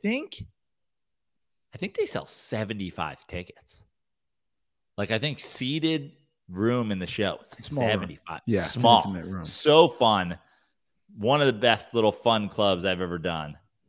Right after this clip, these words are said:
Speaker 1: But I believe it's seventy-five tickets. So if you're gonna come do the podcast and a show,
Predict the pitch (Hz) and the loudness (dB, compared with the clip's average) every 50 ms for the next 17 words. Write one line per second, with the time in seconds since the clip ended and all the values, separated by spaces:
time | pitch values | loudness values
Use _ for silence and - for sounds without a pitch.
0 | _ _ _ _ _ _ _ _ _ - 110 107 107 98 123 151 170 156 - - | _ _ _ _ _ _ _ _ _ -2 0 0 2 2 2 2 2 0 -4 -6
1 | - - - 120 107 110 110 117 107 101 - - 98 92 90 85 76 - - - | -8 -6 0 0 0 2 0 -2 -4 -6 -4 -2 0 0 0 0 -4 -8 -8 -8
2 | 92 - - - - - - - - 95 85 85 82 78 76 - _ _ _ _ | -8 -8 -10 -16 -18 -16 -12 -8 -6 -4 -4 -2 -4 -6 -8 -10 _ _ _ _
3 | _ _ _ _ _ _ - 101 107 151 185 190 196 180 156 - 160 156 151 147 | _ _ _ _ _ _ -8 -2 2 2 2 2 2 0 2 4 6 6 6 4
4 | 143 131 143 143 131 127 120 113 107 - - 110 113 123 120 - - 123 127 123 | 4 2 2 4 6 8 8 8 6 6 4 4 4 4 4 4 4 4 4 4
5 | 117 - - 120 113 101 - - 117 113 117 123 131 143 147 151 | 2 0 -4 -4 -4 -4 -2 0 2 4 6 6 4 4 2 -2